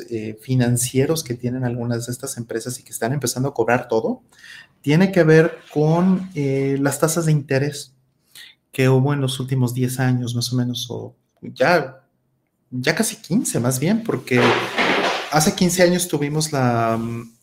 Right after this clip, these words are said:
la crisis esta, ¿no? De, de la crisis financiera del dos mil ocho, y a partir de eso, lo que sucedió en Estados Unidos fue que, eh, bajaron las tasas de interés prácticamente a cero,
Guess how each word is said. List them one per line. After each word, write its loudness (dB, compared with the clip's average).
la -2
crisis -2
esta, -4
¿no? -2
De, -4
de -6
la -4
crisis -2
financiera 2
del 2
dos 0
mil 2
ocho, 0
y 2
a 2
partir 4
de 6
eso, 2
lo 0
que -2
sucedió 0
en 0
Estados -2
Unidos -2
fue -4
que, -2
eh, -2
bajaron 0
las 6
tasas 0
de -2
interés -4
prácticamente -8
a -4
cero, -4